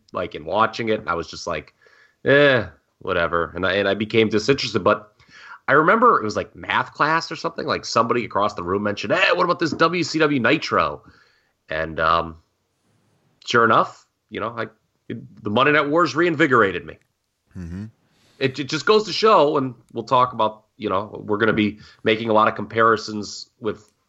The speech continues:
Speaker 1: A E W w-, when appropriate. You know, doesn't matter where your product is at. New t-, well, I guess it's, it, it's th-, this is not apples to apples, but, you know, W W E is obviously changing its T V this week as well.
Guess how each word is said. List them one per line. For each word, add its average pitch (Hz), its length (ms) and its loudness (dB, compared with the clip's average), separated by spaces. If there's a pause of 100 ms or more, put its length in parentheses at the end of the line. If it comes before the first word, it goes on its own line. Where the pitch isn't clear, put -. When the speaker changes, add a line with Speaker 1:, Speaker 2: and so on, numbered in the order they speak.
(580)
Speaker 1:
A 117 60 2
E 120 200 0
W 113 500 0 (160)
w-, 107 160 -14
when 101 200 -4
appropriate. 90 720 0 (600)
You 110 80 0
know, 95 340 2 (120)
doesn't 196 220 2
matter 202 220 4
where 123 380 2
your 156 140 -2
product 123 320 0
is 104 60 -6
at. 110 240 -2
New 127 220 -2
t-, 151 220 -10
well, 127 280 2
I 120 100 -2
guess 127 300 0
it's, 101 160 -14
it, 101 220 -10
it's 98 260 -20 (180)
th-, 110 140 -2
this 104 160 -4
is 92 140 -2
not 92 180 4
apples 85 340 -2
to 85 60 -4
apples, - 580 -4 (260)
but, 82 320 -2 (140)
you 95 80 -12
know, 92 80 -4
W 95 220 2
W 95 240 2
E 165 40 2
is 139 100 -2
obviously 85 280 -4
changing 87 320 -6
its 123 120 -6
T 104 160 -4
V 80 100 -6
this 76 220 -8
week 82 160 -4
as 78 140 -4
well. 104 400 2